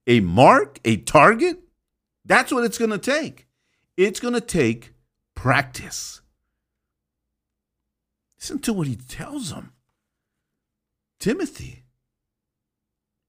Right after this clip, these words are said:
exercise thyself rather unto godliness." In that, in other words, Timothy, make your life count.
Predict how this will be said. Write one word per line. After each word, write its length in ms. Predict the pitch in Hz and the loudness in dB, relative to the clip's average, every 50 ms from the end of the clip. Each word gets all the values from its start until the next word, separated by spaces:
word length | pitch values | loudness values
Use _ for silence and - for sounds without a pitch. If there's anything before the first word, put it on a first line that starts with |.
| _ _ _ _ | _ _ _ _
exercise 760 | - 202 262 262 262 330 294 - - 233 208 202 208 208 175 | 0 0 0 2 0 -4 -4 -2 0 0 0 0 0 -2 0
thyself 500 | 190 165 147 135 127 127 156 156 139 - - | 2 2 2 2 0 -2 -2 -2 -2 -2 -2
rather 560 | 113 160 226 247 233 156 110 101 101 98 - _ _ _ _ _ _ _ _ _ _ _ _ _ _ _ - | 0 2 2 2 0 -2 -4 -8 -8 -8 -12 _ _ _ _ _ _ _ _ _ _ _ _ _ _ _ -4
unto 240 | 160 180 - 233 214 | -4 -2 0 -2 2
godliness." 880 | 170 226 254 311 311 - 294 202 160 117 73 - - - - - - _ _ _ _ _ _ _ _ _ _ _ _ _ _ _ _ _ _ _ _ | 4 4 2 2 0 -4 -6 -6 -6 -6 -8 -10 -14 -16 -16 -18 -20 _ _ _ _ _ _ _ _ _ _ _ _ _ _ _ _ _ _ _ _
In 120 | 151 160 | -2 0
that, 300 | 196 254 320 349 330 - | 2 4 4 4 2 4
in 120 | 190 175 208 | 4 4 4
other 180 | 311 - 370 | 4 4 4
words, 480 | 233 190 180 175 156 - - - - _ _ _ _ _ _ _ _ _ _ _ _ _ _ _ _ _ _ _ _ _ _ _ _ _ _ _ _ _ _ | 4 4 4 2 0 -4 -10 -14 -16 _ _ _ _ _ _ _ _ _ _ _ _ _ _ _ _ _ _ _ _ _ _ _ _ _ _ _ _ _ _
Timothy, 420 | - 170 196 220 233 226 - 262 | -6 -4 -2 -2 -2 -4 -4 -6
make 260 | 214 170 165 165 - 151 | -4 -4 -4 -4 -4 -6
your 100 | 120 104 | -4 -4
life 280 | 113 123 120 98 - - _ | -4 -6 -6 -8 -10 -14 _
count. 640 | - - 95 101 85 67 64 62 - _ _ _ | -12 -10 -8 -8 -8 -8 -10 -14 -18 _ _ _